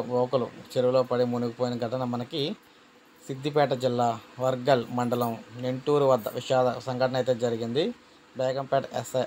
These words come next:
అరుణ్ కుమార్ ప్రకారం, కథనం ప్రకారం, హైదరాబాద్లోని యాకుత్పురకు చెందిన షేక్ కైలాస్, అతని అన్న కొడుకు షేక్ మస్తా-,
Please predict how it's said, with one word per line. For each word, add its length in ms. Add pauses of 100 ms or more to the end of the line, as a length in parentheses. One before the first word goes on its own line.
(100)
అరుణ్ 240
కుమార్ 280
ప్రకారం, 320 (120)
కథనం 280
ప్రకారం, 340 (500)
హైదరాబాద్లోని 720 (140)
యాకుత్పురకు 800
చెందిన 260 (220)
షేక్ 400
కైలాస్, 420 (140)
అతని 240 (100)
అన్న 220
కొడుకు 400
షేక్ 340
మస్తా-, 400